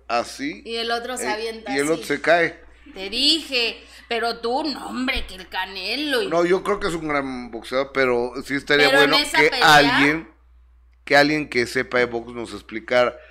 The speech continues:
Speaker 1: si fue con el aire o qué.
Speaker 2: <laughs> A lo mejor llevaba tanto el impulso que yo te dije, se vio que ni siquiera le pegó y tú no me creíste. Tú estabas tan emocionado ahí en Las Vegas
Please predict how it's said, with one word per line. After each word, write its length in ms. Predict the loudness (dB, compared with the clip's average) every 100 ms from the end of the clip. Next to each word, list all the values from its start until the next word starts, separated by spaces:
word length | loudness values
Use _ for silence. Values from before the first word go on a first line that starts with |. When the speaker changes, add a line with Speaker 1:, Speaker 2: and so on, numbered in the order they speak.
| -20 _
Speaker 1:
si 160 | -12
fue 160 | -8 -6
con 200 | -4 -4
el 120 | -4
aire 300 | 0 0 -2
o 100 | -6
qué. 280 | -8 -10 -10
Speaker 2:
<laughs> 880 | -10 -10 -12 -20 -20 -20 -20 -18 -4
A 100 | -2
lo 140 | 0
mejor 320 | -2 -2 -2 -2
llevaba 400 | -2 -2 -4 -4
tanto 320 | -6 -6 -10
el 260 | -10 -10
impulso 560 | -12 -14 -12 -12 -12 -14
que 280 | -16 -20 -12
yo 160 | -12 -6
te 140 | -4
dije, 320 | -6 -10 -14
se 220 | -10 -10
vio 360 | -6 -6 -6 -6
que 120 | -8
ni 160 | -8 -10
siquiera 500 | -14 -8 -4 0 0
le 240 | 0 -4
pegó 400 | -4 -8 -6 -6
y 100 | -6
tú 80 | -10
no 100 | -14
me 140 | -14 -14
creíste. 500 | -12 -12 -14 -20 _ -20 _ _ _ _ -20 -10
Tú 80 | -4
estabas 320 | 2 2 2
tan 160 | -2 -2
emocionado 640 | -6 -6 -6 -4 -2 0
ahí 140 | -2
en 100 | -2
Las 240 | -4 -6 -8
Vegas 420 | -8 -4 -6